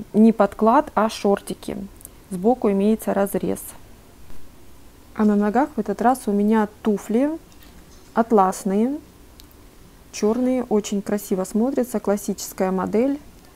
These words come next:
тоненькая шпилечка. И вот такой образ можно добавить, э, в этот образ можно добавить какие-то вот, э,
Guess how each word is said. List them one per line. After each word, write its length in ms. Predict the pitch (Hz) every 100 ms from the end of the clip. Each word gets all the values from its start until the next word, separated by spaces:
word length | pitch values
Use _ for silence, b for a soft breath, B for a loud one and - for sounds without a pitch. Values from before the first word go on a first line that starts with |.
| -
тоненькая 520 | 214 214 196 190 190
шпилечка. 760 | 190 - 254 269 254 - 233 233 233 - - - - - - - - - B B B B B -
И 360 | 240 254 214 -
вот 160 | 196 214
такой 280 | 226 233 -
образ 420 | 285 269 202 208
можно 360 | 214 226 220
добавить, 760 | 185 196 208 226 233 214 - -
э, 640 | 202 190 185 180 175 208 -
в 140 | 190
этот 220 | 208 202
образ 260 | 254 233 220
можно 240 | 208 202
добавить 380 | 196 190 220 208
какие-то 420 | - - 214 - - -
вот, 260 | 190 185
э, 220 | 190 -